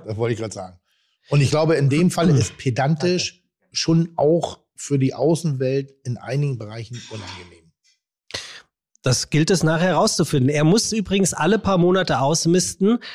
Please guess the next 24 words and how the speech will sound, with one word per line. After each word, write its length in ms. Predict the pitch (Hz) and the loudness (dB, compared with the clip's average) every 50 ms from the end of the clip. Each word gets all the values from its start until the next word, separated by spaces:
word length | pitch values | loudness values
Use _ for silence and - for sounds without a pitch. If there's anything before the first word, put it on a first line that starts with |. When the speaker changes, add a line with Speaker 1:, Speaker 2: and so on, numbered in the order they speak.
| - - | -16 -10
Speaker 2:
Seine 280 | - - 147 156 156 135 | -4 0 2 2 2 0
Köche, 420 | - - - 214 220 - 196 156 | -2 -2 0 0 0 2 2 2
sagt 300 | 123 120 123 123 123 - | 2 2 0 0 -2 -6
er, 160 | 135 135 139 147 | -4 -4 -2 -2
freuen 380 | - - - 139 147 175 202 | -4 -4 -2 0 2 2 4
sich 180 | 196 202 - - | 2 2 0 -2
dann 180 | - 175 165 170 | 0 0 2 2
über 240 | 175 170 139 135 123 | 2 2 2 2 2
Schuhe 500 | - - - - 233 247 269 269 277 269 _ _ _ _ | 0 0 2 2 4 4 4 2 0 -2 _ _ _ _
und 320 | - 202 196 220 208 - - | 0 2 2 2 0 -2 -4
Kaschmirpullis. 960 | - 123 160 - - - 135 120 113 110 - 127 110 110 98 - - - _ _ _ _ _ _ _ _ _ _ _ _ _ _ _ _ _ _ _ _ _ | -2 -2 -2 -2 0 0 2 2 0 0 -2 -4 -4 -4 -6 -8 -10 -16 _ _ _ _ _ _ _ _ _ _ _ _ _ _ _ _ _ _ _ _ _
Das 100 | - 98 | -8 -2
ist 60 | 117 | 0
mal 120 | 143 180 170 | 0 2 0
eine 60 | 120 | 0
Ansage, 420 | 127 127 123 117 117 107 101 101 95 | 0 0 0 0 0 -2 -4 -6 -6
oder? 320 | 104 117 147 180 214 196 - _ _ _ _ _ - _ - - | -2 0 0 0 0 -2 -6 _ _ _ _ _ -20 _ -12 -4
Speaker 1:
Ja, 80 | - 185 | -2 0
gut. 420 | 247 170 - 196 185 196 165 127 101 - 107 - _ _ - - _ 107 107 - _ _ | 2 2 0 -2 0 0 0 0 0 -4 -12 -20 _ _ -20 -20 _ -20 -20 -20 _ _
Die 100 | - 127 | -10 -6
Geschichte 400 | 131 120 - - 104 92 - 104 | -6 -6 -6 -6 -10 -14 -16 -20
kenn 160 | - - 98 | -20 -20 -20
ich 120 | 95 98 - | -20 -20 -20
leider. 280 | - - - _ _ | -20 -20 -20 _ _